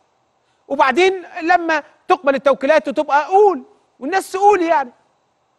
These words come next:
طالعين بشعارات بتاعت يناير. فاكرين ال-، الجماعة بتوع ال-، اللي هدم الدولة؟ الأناركية والتنظيمات إياها ديت.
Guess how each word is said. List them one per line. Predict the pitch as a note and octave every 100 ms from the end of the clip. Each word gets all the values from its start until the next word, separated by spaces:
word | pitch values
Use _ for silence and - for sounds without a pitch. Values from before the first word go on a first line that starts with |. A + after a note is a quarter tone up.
| _ _ _ _ _ _
طالعين | C4 B3+ F4 F4
بشعارات | C#4 D4 B3 C4 D#4 F4 -
بتاعت | A#3 C#4+ C4 C4
يناير. | C4 C4+ C4 G3+ E3 - _ _ _ _
فاكرين | - A#3 D4 E4
ال-، | D4+ B3 A#3+ G#3+ _ G3+
الجماعة | F#3+ A#3 D4 B3
بتوع | - C#4 B3
ال-، | A#3+ A3+
اللي | A3+ F#3+ G#3 A#3+
هدم | G#3 G3+ D4 C4+
الدولة؟ | B3 F#3 D#4+ D4+ C#4+ _ _ _ _ _ _ _ _ _ _ _ _ _
الأناركية | G3+ A#3 A3 C#4+ D#4 C#4+
والتنظيمات | B3 A#3 A3 - _ - G#3+ A3+ G#3 A3 D4 D#4
إياها | B3 B3+ C4+ B3+
ديت. | D4+ D#4+